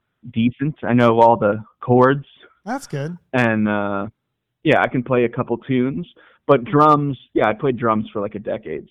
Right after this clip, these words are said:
Speaker 1: so
Speaker 2: Wow.
Speaker 1: I, uh, I
Speaker 2: You're
Speaker 1: can
Speaker 2: not,
Speaker 1: still drum
Speaker 2: you're not in
Speaker 1: for
Speaker 2: any
Speaker 1: sure.
Speaker 2: bands now, though, or you kind of retired that, or?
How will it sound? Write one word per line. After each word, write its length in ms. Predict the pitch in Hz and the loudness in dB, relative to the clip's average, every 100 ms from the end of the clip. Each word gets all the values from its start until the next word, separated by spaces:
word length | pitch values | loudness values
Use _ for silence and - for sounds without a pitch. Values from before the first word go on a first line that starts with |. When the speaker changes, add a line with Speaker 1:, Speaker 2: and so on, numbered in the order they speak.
| - | -14
Speaker 1:
so 240 | - - | -14 -12
Speaker 2:
Wow. 520 | 131 131 214 285 254 160 | -12 -8 -6 -4 -2 -2
Speaker 1:
I, 240 | 101 101 | -2 -4
uh, 260 | 107 80 87 _ _ _ _ _ _ _ _ _ - | -8 -10 -12 _ _ _ _ _ _ _ _ _ -8
I 40 | |
Speaker 2:
You're 0 | |
Speaker 1:
can 80 | 165 | -2
Speaker 2:
not, 120 | 175 165 | 0 0
Speaker 1:
still 100 | 117 | -2
drum 500 | 107 110 107 113 117 _ | 0 0 0 -2 -4 _
Speaker 2:
you're 140 | 175 190 | -4 -2
not 80 | |
in 40 | 180 | -2
Speaker 1:
for 40 | |
Speaker 2:
any 100 | 175 170 | -2 -2
Speaker 1:
sure. 80 | |
Speaker 2:
bands 380 | - 160 160 151 | -2 -2 -4 -6
now, 220 | 151 151 | -8 -8
though, 160 | 151 156 | -6 -6
or 160 | 156 147 | -6 -8
you 60 | |
kind 180 | 135 147 | -10 -10
of 200 | 135 123 | -10 -12
retired 420 | 139 151 135 147 | -12 -8 -8 -10
that, 280 | 147 151 160 | -10 -12 -14
or? 220 | 123 113 | -16 -18